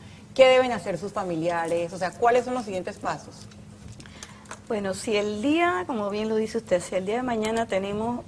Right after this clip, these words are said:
Speaker 2: un, un caso por coronavirus, se activa lo que se llama el protocolo de atención del coronavirus. Y depende de dónde venga el coronavirus, si la persona viene del aeropuerto, hay todo un protocolo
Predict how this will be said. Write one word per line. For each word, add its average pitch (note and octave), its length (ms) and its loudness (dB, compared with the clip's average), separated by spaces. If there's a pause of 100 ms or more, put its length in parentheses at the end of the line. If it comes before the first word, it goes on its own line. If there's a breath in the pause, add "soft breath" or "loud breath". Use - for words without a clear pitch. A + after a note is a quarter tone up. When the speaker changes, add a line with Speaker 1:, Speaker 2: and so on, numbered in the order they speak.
Speaker 2:
un, F#3 960 -2 (440 loud breath)
un A3 180 -2
caso A3 320 -2
por A3 160 -4
coronavirus, F#3+ 640 0 (180)
se G3+ 200 -2
activa A#3 460 -2
lo A#3 100 0
que G3 100 -4
se F#3+ 140 -6
llama G3 260 -6
el G3+ 60 -8
protocolo F#3 1000 -2 (120)
de F3+ 120 0
atención F3 600 -2
del F#3 140 -4
coronavirus. - 840 -6 (460 loud breath)
Y G3+ 120 -2
depende A3+ 520 2
de G3 160 6
dónde G3 360 0
venga F#3 280 0
el D#3+ 120 -8
coronavirus, F3+ 600 -2
si E3+ 680 -2
la F3 180 0
persona A3 500 -2
viene A#3+ 340 2
del G#3 160 2
aeropuerto, A#3 720 -2
hay G3 180 -4
todo G#3+ 260 0
un A3 120 -4
protocolo G#3 760 -2